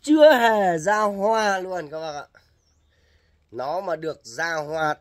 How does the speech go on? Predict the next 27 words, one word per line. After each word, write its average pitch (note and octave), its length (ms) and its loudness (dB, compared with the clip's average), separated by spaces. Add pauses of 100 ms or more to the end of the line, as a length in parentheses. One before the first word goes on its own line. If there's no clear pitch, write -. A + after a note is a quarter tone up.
tím D#3 280 -4
ngắt A#3+ 220 -4
hoặc E3+ 300 -12
là A#2+ 220 -10
hoa C3 220 -8
đỏ G#2+ 500 -14
thì B2 100 -16
lại A2 280 -16
ngon. E3 480 -6 (3000)
Một F#3 360 2
cặp F3 180 -2
lá, E3+ 340 2
hai, G3+ 400 2
ba, F#3+ 420 0
bốn, F3 500 -6
năm, F#3+ 320 0
sáu, D#3+ 640 -4
bảy, C3+ 440 -4 (120)
tám, E3 400 -2 (120)
chín, F3 360 -8
mười. G3 760 4 (400)
Cả A#2+ 140 -4
lá B2 180 -6
ngọn E3+ 320 -2
là C#3+ 80 -4
mười C#3 200 -4
một. B2+ 340 -4